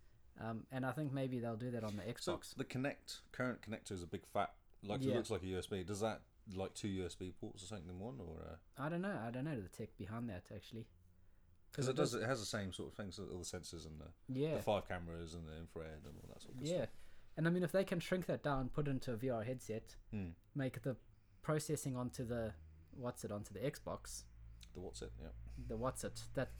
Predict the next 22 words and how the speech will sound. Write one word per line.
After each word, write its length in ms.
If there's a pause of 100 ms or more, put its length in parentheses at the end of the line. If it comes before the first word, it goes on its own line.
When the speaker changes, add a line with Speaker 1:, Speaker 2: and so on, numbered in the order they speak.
(120)
Speaker 1:
box 220
that's 180
underneath 240
the 60
T 200
V. 240 (420)
That 120
thing 180
that 100
we 80
keep 200
talking 280
about 220
every 220
week. 400
<laughs> 60 (1500)
Um, 400
Speaker 2:
The 80
D 120
V 80
D 100
player. 280